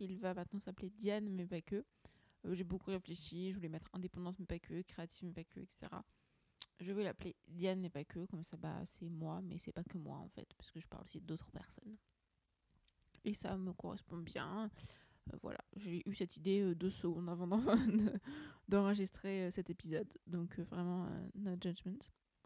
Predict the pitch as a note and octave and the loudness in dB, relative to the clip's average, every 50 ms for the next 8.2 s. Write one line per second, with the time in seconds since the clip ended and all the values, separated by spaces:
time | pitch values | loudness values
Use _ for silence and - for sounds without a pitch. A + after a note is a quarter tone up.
0 | - _ _ _ _ _ _ - - - - - - _ _ - - - G3 F#3+ | -20 _ _ _ _ _ _ -18 -16 -16 -18 -20 -20 _ _ -4 2 6 8 8
1 | F#3 F#3 F3+ F#3+ F#3 F3+ F3+ F3+ F3 E3+ E3+ E3 C#3 A#2+ F#2+ C#2 - - - - | 10 10 8 8 6 4 4 2 2 2 0 0 -2 -2 -4 -6 -8 -12 -14 -16
2 | - - _ - - - - G3+ - - F4+ D4+ A#3+ - A#3 F3+ G3+ G#3+ G3+ G#3+ | -20 -16 _ -14 -10 -6 -4 4 8 8 8 10 8 6 6 6 6 6 6 6
3 | G#3+ G#3 G3+ G3+ A3+ A#3+ A3+ A3 G3+ G3+ F#3 F#3 - - C#4+ C4 G#3 G3+ - - | 4 4 4 2 2 4 4 4 4 4 4 2 0 2 2 4 4 4 2 0
4 | G3+ - - G#3 F#3+ F3+ F#3+ C4+ G4+ - - - - - - F#3+ F3 F3 E3+ F#3 | -4 0 2 4 4 4 4 2 0 -4 -6 -6 -2 2 4 6 6 6 6 4
5 | - - - - F#3+ F3+ A3+ F3 F3 F3+ F3 F3 - - - F3 D#3+ E3+ F#3 F#3+ | 0 -4 -6 -4 -4 -2 0 2 2 4 2 2 0 0 4 6 6 6 8 6
6 | G3 - - _ _ _ _ _ _ _ _ _ _ - _ _ _ _ _ _ | 4 4 2 _ _ _ _ _ _ _ _ _ _ -20 _ _ _ _ _ _
7 | _ _ _ _ _ _ - - _ _ - - - - G3 F#3+ F#3+ F#3+ F#3+ F#3 | _ _ _ _ _ _ -20 -20 _ _ -18 -6 0 2 4 6 6 6 8 8
8 | F#3 F#3 F#3 F#3 | 8 10 10 8